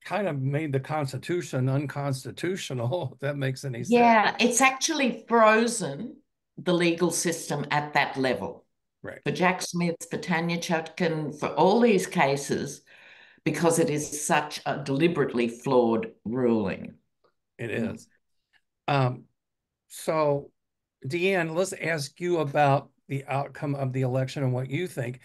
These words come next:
Speaker 1: Then we'll talk about the scotus ruling and what you all pick up on that.
Speaker 2: Okay, yeah.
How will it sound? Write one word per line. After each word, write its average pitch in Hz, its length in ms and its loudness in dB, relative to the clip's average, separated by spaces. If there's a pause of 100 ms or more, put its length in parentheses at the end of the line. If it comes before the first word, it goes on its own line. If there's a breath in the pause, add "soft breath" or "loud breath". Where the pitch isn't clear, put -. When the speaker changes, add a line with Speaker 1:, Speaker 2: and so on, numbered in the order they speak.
(240 loud breath)
Speaker 1:
Then 170 260 2
we'll 165 120 -4
talk 147 300 -2
about 127 300 -6
the 123 80 -10
scotus 120 540 -4
ruling 139 340 -2
and 117 100 -8
what 139 140 -8
you 127 80 -8
all 120 80 -6
pick 135 240 -6
up 117 140 -14
on 107 160 -8
that. 110 240 -8
Speaker 2:
Okay, 135 260 -2 (240)
yeah. - 200 -2